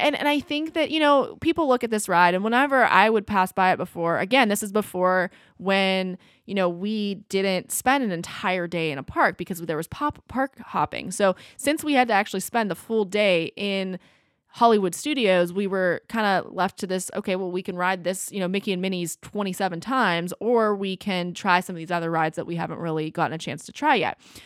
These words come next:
So when we got onto Alien Swirling Saucers and we were waiting in line, I'm like, "Oh, so this is essentially like a whip type ride." Um, that's essentially what it is. But I think it's awesome because the lines are,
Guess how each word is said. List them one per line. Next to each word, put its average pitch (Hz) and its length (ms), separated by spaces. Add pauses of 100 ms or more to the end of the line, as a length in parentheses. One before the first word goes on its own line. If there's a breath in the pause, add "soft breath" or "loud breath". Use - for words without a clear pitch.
(100)
So 233 340 (600)
when 254 100
we 254 100
got 247 200
onto 294 220
Alien 196 320
Swirling 277 340
Saucers 175 480
and 180 100
we 190 80
were 170 220
waiting 190 240
in 170 80
line, 185 180
I'm 180 80
like, 202 160
"Oh, 214 100
so 226 140
this 247 140
is 208 100
essentially 185 340
like 160 220
a 170 60
whip 165 300 (100)
type - 260
ride." - 400 (300 loud breath)
Um, 165 260
that's 165 180
essentially 156 460
what 135 220
it 202 100
is. 240 240 (320 loud breath)
But 254 240 (220)
I 214 120
think 254 260
it's - 240 (100)
awesome 254 300
because 214 300
the 180 120
lines 170 520
are, 190 220